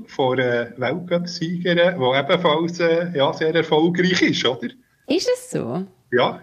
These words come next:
Speaker 1: es steht auch bei deinem Wikipedia-Eintrag.
Speaker 2: <laughs> Okay, er hat ihn nicht selber geschrieben.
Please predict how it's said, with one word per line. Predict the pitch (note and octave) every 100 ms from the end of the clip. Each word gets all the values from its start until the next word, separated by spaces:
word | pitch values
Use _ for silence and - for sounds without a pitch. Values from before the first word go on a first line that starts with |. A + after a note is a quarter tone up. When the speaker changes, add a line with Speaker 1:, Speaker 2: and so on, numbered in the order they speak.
| -
Speaker 1:
es | -
steht | - F#3 F3+
auch | F3 F#3+
bei | D#3
deinem | F3 E3+
Wikipedia-Eintrag. | D#3 - C#3+ - E3 F3+ F3+ D#3 F#3 F3 - - E3+ E3+ G#2+ - -
Speaker 2:
<laughs> | A2 - G#3 - A#3 - G3
Okay, | G3+ - A#3 C#4+ D4+
er | G#3 E4+
hat | C4
ihn | A#3+
nicht | A#3+ B3
selber | C4 A#3 A#3
geschrieben. | D4 - C4+ C4 A3+ C4